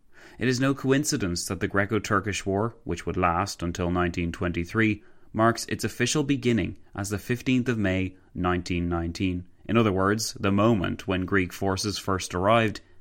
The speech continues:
in a previously Turkish-owned city. Contrary to Venizelos' expectations,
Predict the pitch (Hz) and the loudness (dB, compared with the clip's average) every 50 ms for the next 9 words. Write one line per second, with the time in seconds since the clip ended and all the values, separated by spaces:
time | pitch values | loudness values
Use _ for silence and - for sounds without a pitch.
0 | - - - 92 101 98 - - - 104 104 110 110 - 123 117 104 - - 98 | -18 -10 -6 -2 -2 -2 -2 0 -2 0 0 0 -2 -2 -2 -2 -2 -2 -2 -2
1 | 92 90 - 98 - - - 92 87 85 85 85 85 - - - - - 90 95 | -2 -2 -2 -6 -6 -6 -6 -4 -4 -2 -4 -4 -6 -8 -12 -8 -6 -4 -4 -2
2 | 98 92 90 - - - - - _ _ _ _ _ _ _ _ _ _ _ _ | -4 -6 -6 -12 -20 -20 -20 -20 _ _ _ _ _ _ _ _ _ _ _ _
3 | _ _ _ _ _ _ _ _ _ _ _ _ _ _ _ _ _ _ _ _ | _ _ _ _ _ _ _ _ _ _ _ _ _ _ _ _ _ _ _ _
4 | _ _ _ _ _ _ _ _ _ _ - - 190 208 202 - - 117 95 95 | _ _ _ _ _ _ _ _ _ _ -8 -4 -2 0 0 0 2 2 2 2
5 | 104 98 110 104 113 113 117 110 113 123 120 117 117 - 120 107 120 113 - - | 2 2 2 2 4 4 4 4 4 4 4 4 2 0 0 0 0 0 0 0
6 | 113 104 - - 147 143 143 123 - 120 120 131 127 - - | -2 -2 0 2 2 4 4 4 4 2 2 2 0 -2 -8